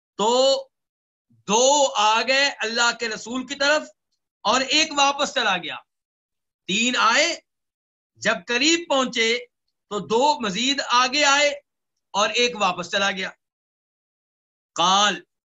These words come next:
راوی کہتے ہیں، کون ہے راوی؟ ابو واقد اللیثی، کہ فوقف علی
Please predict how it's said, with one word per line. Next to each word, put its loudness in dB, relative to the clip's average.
راوی 0
کہتے -4
ہیں، -4
کون -6
ہے 0
راوی؟ 0
ابو -12
واقد -4
اللیثی، -2
کہ -4
فوقف -2
علی 2